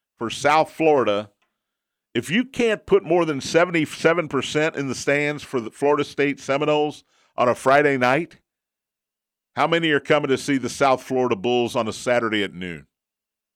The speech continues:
Fifty percent? Sixty percent? I'm interested to see, because this is not a glamour game.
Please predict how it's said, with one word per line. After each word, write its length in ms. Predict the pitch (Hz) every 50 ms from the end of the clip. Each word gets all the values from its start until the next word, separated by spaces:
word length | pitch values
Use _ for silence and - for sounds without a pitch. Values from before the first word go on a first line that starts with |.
| _ _ _ _ _ _ -
Fifty 280 | 120 135 135 - 151 143
percent? 520 | - 156 147 - - 156 151 160 160 - _ _ _ _ _ _
Sixty 460 | - - - 127 127 - - 147 143
percent? 480 | - - 143 135 - - 147 151 151 - _ _ _ _ _ _ _ _ _ _ _ _ _ _ _ _ _ _ _ _ _ _ _ _ _ _ _ _ _ _ _ _ - -
I'm 140 | 123 127 127
interested 600 | 143 160 175 170 196 170 - - - 170 160 143
to 80 | 147 -
see, 380 | - - 120 92 73 69 _ _ _ _ _ _ _ _ _ _ _ _ _ _ _ _ _ _ _ _ _ _ _
because 200 | - 151 139 113
this 180 | 143 170 - -
is 180 | 165 - 131
not 240 | 139 147 151 165 170
a 60 | 165
glamour 460 | 143 123 143 147 147 147 147 147 143 123
game. 320 | 110 123 104 90 78 71